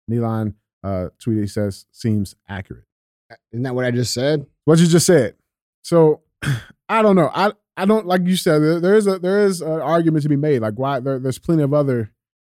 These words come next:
Speaker 1: uh, news outlets.
Speaker 2: Well, this could just be the precedent being set.
Speaker 1: Could just be the precedent. I don't know. I just like the poop emojis part of the article.
Speaker 2: Yeah.
Speaker 1: I thought that was the best part.
Speaker 2: Yeah, Elon's interesting, man.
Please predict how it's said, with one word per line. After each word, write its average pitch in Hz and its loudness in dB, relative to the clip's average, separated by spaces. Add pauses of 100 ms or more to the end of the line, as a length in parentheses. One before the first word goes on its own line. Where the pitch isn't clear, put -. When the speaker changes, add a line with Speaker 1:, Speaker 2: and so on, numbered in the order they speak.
(460)
Speaker 1:
uh, 117 -2
news 147 4
outlets. 123 -6
Speaker 2:
Well, 151 -2
this 131 -4
could 139 -6
just 113 -8
be 117 -6
the 95 -12
precedent 117 -12
being 95 -16
set. 87 -16 (500)
Speaker 1:
Could 113 -2
just 107 -2
be 104 -4
the 101 -4
precedent. 127 -6
I 120 -4
don't 127 0
know. 120 -4 (840)
I 147 0
just 151 0
like 127 0
the - -12
poop - -2
emojis 101 -4
part 107 -2
of 95 -6
the 98 -6
article. 101 -6
Speaker 2:
Yeah. 98 -4
Speaker 1:
I - -6
thought 101 -6
that 101 -2
was 98 -6
the 92 -10
best 95 -6
part. 87 -12 (800)
Speaker 2:
Yeah, 147 2
Elon's 202 2
interesting, 151 0
man. 123 -2